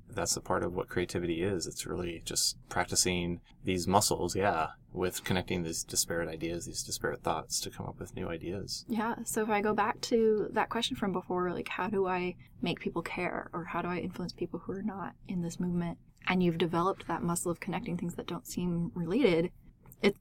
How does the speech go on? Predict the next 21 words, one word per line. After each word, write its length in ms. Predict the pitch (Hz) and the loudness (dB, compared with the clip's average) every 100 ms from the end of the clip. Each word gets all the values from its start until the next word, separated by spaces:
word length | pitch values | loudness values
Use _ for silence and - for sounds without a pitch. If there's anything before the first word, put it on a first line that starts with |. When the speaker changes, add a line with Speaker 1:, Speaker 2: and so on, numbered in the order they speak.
| - | 8
Speaker 2:
becomes 340 | 202 - 180 | 10 10 6
much 180 | 180 180 | 4 4
easier 280 | - 180 175 | 2 4 4
to 80 | 165 | 4
connect 420 | - 170 165 - | 0 0 -2 -2
what 220 | 175 - | -2 0
they 120 | - - | -2 -4
actually 400 | - - - - | -6 -4 -4 -4
care 220 | - 233 | -2 0
about 340 | 175 175 196 - - - - - | 0 0 -4 -10 -20 -20 -8 2
with 220 | 196 - | 2 2
the 80 | 190 | -2
thing 220 | 180 170 | -2 -2
that 140 | 165 | -4
you're 100 | 165 | -6
doing. 400 | - - - 247 - - | -6 -8 -4 -4 -4 -8
So 160 | - | -6
if 160 | - - | -6 -2
they 160 | 196 196 | 0 0
care 180 | 208 | 0
about 340 | 190 180 175 | 0 2 0